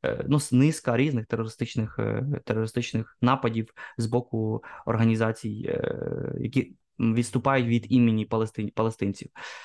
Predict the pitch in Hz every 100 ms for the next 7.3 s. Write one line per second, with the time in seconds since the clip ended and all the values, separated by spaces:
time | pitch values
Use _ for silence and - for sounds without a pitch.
0 | - - - 107 - - 131 196 180 139
1 | 127 123 139 139 139 143 135 135 120 120
2 | 113 101 117 - 113 117 127 196 196 123
3 | 117 120 147 165 120 113 123 131 113 -
4 | 117 120 113 117 117 110 107 - - _
5 | - 156 185 - 123 123 147 139 127 123
6 | 117 139 - - 113 110 107 107 - 117
7 | 110 110 107